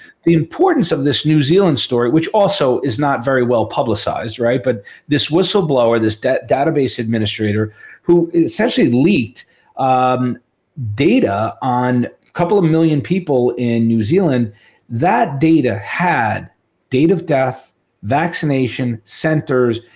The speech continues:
and what is found there is absolutely damning. And it actually does show strong evidence of causation of the vaccination campaign with, uh, with extremely elevated death rates.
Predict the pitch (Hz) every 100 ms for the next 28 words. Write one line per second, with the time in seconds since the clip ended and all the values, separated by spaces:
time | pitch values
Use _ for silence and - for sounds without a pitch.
0 | _ - 143 139 170 254 220 - - 151
1 | 180 202 165 127 110 104 - 117 110 -
2 | - 147 156 - - 117 110 - 110 101
3 | 90 98 107 131 117 - 110 135 123 147
4 | 151 - 170 - _ - 165 190 175 180
5 | - - 120 113 110 104 - - - -
6 | - 170 180 160 117 98 101 - - 107
7 | - 123 113 107 98 95 - 104 117 104
8 | 104 104 120 - 143 139 147 131 135 123
9 | 110 101 101 95 - - - 117 113 -
10 | - - 117 110 - _ _ _ _ _
11 | - - - - 170 185 196 185 151 123
12 | 120 110 107 98 90 90 - - - -